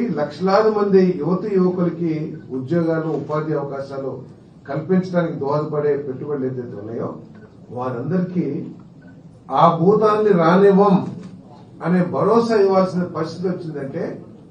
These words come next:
ఈ రాష్ట్రంలో కానీ ప్రపంచవ్యాప్తంగా, దేశవ్యాప్తంగా ఆయనకున్న ఇమేజ్ ఏంటో ఒకసారి అర్థమవుతుందని చెప్పేసి మనం చేస్తాం. ఒకసారి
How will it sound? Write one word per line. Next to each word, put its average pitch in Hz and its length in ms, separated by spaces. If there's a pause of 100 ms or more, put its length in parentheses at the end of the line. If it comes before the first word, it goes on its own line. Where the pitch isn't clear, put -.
(800)
ఈ - 20 (180)
రాష్ట్రంలో 170 440 (100)
కానీ 160 160 (120)
ప్రపంచవ్యాప్తంగా, 196 880 (140)
దేశవ్యాప్తంగా 170 680 (880)
ఆయనకున్న 139 400 (160)
ఇమేజ్ 175 340
ఏంటో 160 220
ఒకసారి 131 360
అర్థమవుతుందని 127 440
చెప్పేసి 113 420
మనం 107 200
చేస్తాం. - 280 (2000)
ఒకసారి 196 460